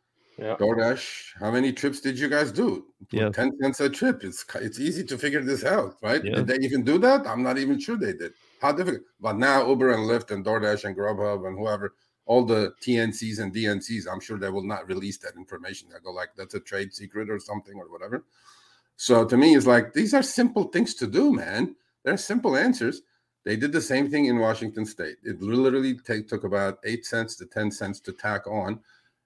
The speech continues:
Speaker 2: And then it gives the gig companies the right to say, "Oh, your fares are gonna go up." I'm like, "Uh, yeah, but only by ten cents. You've been raising that by forty percent since two thousand nineteen to turn profitable anyway. So what's
Speaker 3: Yeah.
Speaker 2: the big deal with ten cents?"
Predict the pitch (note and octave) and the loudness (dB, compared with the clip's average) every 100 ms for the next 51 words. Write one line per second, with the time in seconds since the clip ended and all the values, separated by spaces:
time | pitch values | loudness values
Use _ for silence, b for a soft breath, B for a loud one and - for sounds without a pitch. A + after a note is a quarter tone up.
0 | - A2+ A2+ D#3 C3 C#3 B2 F#2+ B2+ A#2+ | -4 0 4 6 6 2 -2 -2 -2 -2
1 | G2+ G#2+ F2+ F#2 - - B2 A#2 - G#2+ | -2 -4 -4 -12 -10 0 2 2 -2 -2
2 | G#2 G2+ G2+ G2 G#2 G#2 A2 - G2+ B2+ | 0 -2 -2 -2 0 0 0 -2 -4 -2
3 | C3 F#3+ F3+ D3+ D#3+ D#3+ C#3+ C3+ C3 B2+ | 4 6 6 4 2 2 2 0 0 2
4 | B2 G2+ - G#2+ A2 G2+ - _ - A#2 | 2 2 -2 -8 -4 -4 -6 _ -8 -6
5 | G2 F#2 D3 D3+ C#3 G#2 G2 A2+ A2 F#2+ | -4 -2 0 0 -2 -4 -4 -2 -2 -2
6 | F#2 - A2 A#2+ C3 E3 - G#2+ A2+ G#2+ | -4 -4 -6 -4 -2 -2 -2 -6 -4 -2
7 | G#2 A#2 A#2 A2 A2 G#2 G#2 G2+ A#2+ B2 | -2 -2 -2 -2 -4 -4 -6 -4 -4 -4
8 | A2+ G#2 C3 A2+ G2+ F#2+ A2+ G#2 A#2 A#2 | -6 -8 -8 -6 -8 -10 -14 -14 -14 -8
9 | A#2 A2 A#2+ A#2+ A#2+ C#3 C3 B2+ - _ | -8 -6 -4 -2 -2 0 2 2 -2 _
10 | _ - F#2+ C3 B2 B2 B2 C3 C3+ D3 | _ -14 0 0 2 2 4 4 2 2
11 | F3 A#3+ G#2+ - _ _ _ _ A#2 A#2+ | 4 6 6 2 _ _ _ _ -2 2
12 | A#2 C3+ C3+ B2+ E3+ D3+ - D3+ D3 - | 4 2 0 0 4 4 4 4 4 4
13 | C4 A3+ - | 4 4 -2